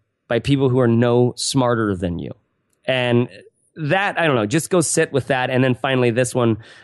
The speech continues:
uh, from Thelonious Monk, who said, "A genius is the one most like himself." And that is, I think, that's, I think, the unfair business advantage that you can bring to any business, is if you can do something so like you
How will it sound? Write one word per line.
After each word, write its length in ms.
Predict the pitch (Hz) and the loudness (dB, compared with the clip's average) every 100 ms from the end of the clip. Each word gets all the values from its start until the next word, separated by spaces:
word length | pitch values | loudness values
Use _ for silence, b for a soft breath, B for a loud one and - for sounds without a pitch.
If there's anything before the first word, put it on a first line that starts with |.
| B | B
uh, 180 | 117 117 | -2 -2
from 240 | 110 127 117 | -2 -2 0
Thelonious 560 | 123 113 117 113 104 | 0 0 2 2 2
Monk, 420 | 135 135 135 - - b b | 0 0 -2 -6 -16 b b
who 140 | - 123 | -2 -2
said, 560 | - 123 117 110 98 - | 0 0 0 -2 -4 -4
"A 120 | 139 | -2
genius 680 | 127 196 180 135 - - - _ _ | 2 2 4 2 -2 -8 -14 _ _
is 160 | 139 123 | -2 0
the 80 | 127 | 2
one 320 | 123 120 117 | 2 2 2
most 420 | 120 117 - - - | 2 0 -2 -12 -8
like 260 | 107 101 | -4 -4
himself." 640 | - 98 87 - 82 50 - - | -4 -6 -6 -6 -6 -6 -10 -4
And 380 | 131 123 123 - | 0 2 0 -2
that 400 | 135 185 202 - | -4 -2 -2 0
is, 180 | 160 135 | 0 0
I 140 | 143 | -2
think, 320 | 139 135 120 _ | -2 -4 -4 _
that's, 240 | 139 196 175 | -4 -2 -2
I 80 | |
think, 180 | 156 151 | 0 -2
the 140 | 135 131 | 0 0
unfair 280 | 135 135 | 0 -2
business 360 | 117 117 113 107 | 0 -2 -2 -6
advantage 340 | 104 101 101 | -4 -2 -2
that 80 | 95 | -4
you 140 | 92 113 | -4 -2
can 160 | 120 | 0
bring 180 | 107 104 | 0 0
to 100 | 95 | 0
any 200 | 98 95 | 0 0
business, 340 | 87 82 - - B B | 0 -4 -6 -12 B B
is 100 | - | 0
if 100 | 135 | 2
you 160 | 131 214 | 2 2
can 160 | - 220 | 4 4
do 160 | 196 | 4
something 380 | 185 185 160 156 | 2 0 0 0
so 320 | - - 151 | 0 2 2
like 320 | 170 139 139 - | 2 0 -2 -4
you 600 | 117 127 147 101 90 | 0 2 4 2 -2